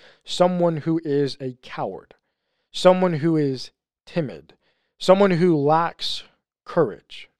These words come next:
So what's Paul saying? Well, essentially, Paul is telling this young man, Timothy, he says, "Look, Timothy, God's not given you this spirit, this attitude, this mind that you can be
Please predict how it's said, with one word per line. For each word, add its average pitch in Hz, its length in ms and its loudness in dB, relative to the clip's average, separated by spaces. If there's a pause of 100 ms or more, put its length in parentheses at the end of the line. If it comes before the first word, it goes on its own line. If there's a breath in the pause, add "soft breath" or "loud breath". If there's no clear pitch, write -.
(920)
So 151 120 -4
what's 143 160 2
Paul 131 180 -4
saying? 110 260 -10 (1300)
Well, 127 100 -2
essentially, 156 560 0
Paul 156 300 4
is 131 100 -4
telling 151 240 -2
this 139 160 -6
young 131 180 -2
man, 117 200 -8
Timothy, 165 400 -4
he 110 60 -12
says, 113 220 -10
"Look, 165 220 0 (340 soft breath)
Timothy, 135 280 -2
God's 151 360 4
not 160 220 0
given 170 320 -2
you 131 240 -4 (400 soft breath)
this 143 180 -2
spirit, 156 560 -2
this 135 280 -6
attitude, 151 540 -2
this 123 180 -8
mind 135 600 -2 (400 soft breath)
that 147 100 -2
you 180 180 2
can 202 160 -2
be 135 300 -4